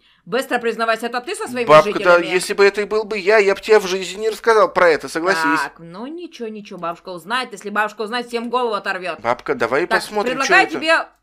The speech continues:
Speaker 1: Знаешь чего?
Speaker 2: А?
Speaker 1: Предлагаю тебе уничтожить монстров. Во-первых, зельки я все забрала. Теперь надо уничтожить монстров.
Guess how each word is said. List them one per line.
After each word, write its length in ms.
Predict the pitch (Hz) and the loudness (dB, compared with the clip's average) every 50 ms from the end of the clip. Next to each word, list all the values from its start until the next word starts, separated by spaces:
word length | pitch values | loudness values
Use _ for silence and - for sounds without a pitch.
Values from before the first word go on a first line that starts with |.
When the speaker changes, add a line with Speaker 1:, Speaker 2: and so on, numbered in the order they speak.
| _ _ | _ _
Speaker 1:
Знаешь 200 | 240 302 339 339 | -8 -8 -8 -8
чего? 360 | - 262 208 170 135 123 165 _ - - | -10 -10 -8 -8 -8 -10 -12 _ -8 -4
Speaker 2:
А? 300 | 117 113 113 139 190 208 - _ _ _ | 0 2 2 2 2 0 -4 _ _ _
Speaker 1:
Предлагаю 400 | - 220 262 294 320 302 349 339 | -10 -8 -4 -4 0 2 2 2
тебе 160 | 330 254 294 277 | 2 -2 -8 -10
уничтожить 720 | - - 311 311 320 302 - - 339 302 294 269 220 - | -8 -8 -10 -10 -10 -12 -10 -6 -6 -4 -4 -4 -6 -6
монстров. 440 | - 196 185 180 - - 233 247 247 202 | -6 -6 -6 -8 -10 -8 -8 -8 -6 -2
Во-первых, 720 | 208 285 294 294 349 359 370 359 339 370 370 359 - - _ _ _ _ _ _ | -2 -2 -2 2 4 6 6 6 6 4 2 0 0 -6 _ _ _ _ _ _
зельки 300 | 208 220 320 320 330 277 | -8 -8 -6 -6 -6 -6
я 100 | 269 240 233 | -6 -6 -4
все 140 | 233 247 214 | -6 -8 -8
забрала. 500 | 240 233 233 202 202 208 220 262 339 - _ - | -8 -8 -6 -6 -2 0 0 0 0 -2 _ -16
Теперь 200 | - - 285 294 | -10 -8 -6 -6
надо 180 | 294 269 277 | -6 -6 -8
уничтожить 400 | 277 269 254 - 311 294 285 - | -8 -10 -10 -6 -6 -6 -6 -6
монстров. 440 | 254 269 247 208 208 - - 156 | -8 -8 -8 -8 -10 -12 -14 -16